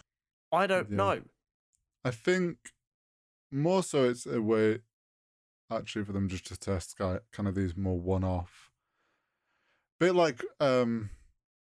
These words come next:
Speaker 2: in a way what D C's done with their, like, more standalone random films that
Speaker 1: Yeah.
Speaker 2: are a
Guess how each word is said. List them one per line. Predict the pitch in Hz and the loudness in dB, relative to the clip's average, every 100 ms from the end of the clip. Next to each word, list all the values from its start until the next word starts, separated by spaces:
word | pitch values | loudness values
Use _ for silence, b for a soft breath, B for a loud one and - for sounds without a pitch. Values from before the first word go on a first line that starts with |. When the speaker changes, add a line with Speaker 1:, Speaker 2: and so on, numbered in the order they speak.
| _ _ - - | _ _ -18 -4
Speaker 2:
in | 131 | 0
a | 123 | 2
way | 147 143 | 4 4
what | 131 107 | 2 2
D | 120 | 0
C's | 117 131 107 | 2 0 0
done | 101 95 90 - | -2 -2 -6 -10
with | 98 92 | -10 -4
their, | 104 101 | 0 2
like, | 98 | 0
more | 104 98 | 0 -2
standalone | 95 104 101 95 92 92 95 85 _ _ _ _ _ | -2 -2 -2 0 -2 -4 -6 -14 _ _ _ _ _
random | 95 92 87 | -4 -2 -4
films | 90 98 92 90 - | -4 -2 -2 -4 -8
that | 107 | -8
Speaker 1:
Yeah. | |
Speaker 2:
are | |
a | 87 | -8